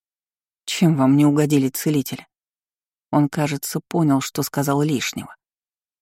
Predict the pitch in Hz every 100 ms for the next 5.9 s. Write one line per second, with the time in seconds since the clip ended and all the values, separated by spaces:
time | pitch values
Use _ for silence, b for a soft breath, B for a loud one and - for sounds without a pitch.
0 | _ - 160 190 - 147 135 139 139 165
1 | 165 170 135 - 143 123 - - - _
2 | _ _ _ _ _ _ _ _ _ _
3 | _ 147 139 156 131 - 143 135 123 -
4 | 120 - - 139 135 - 143 - 151 139
5 | 139 131 135 123 - - 113 - -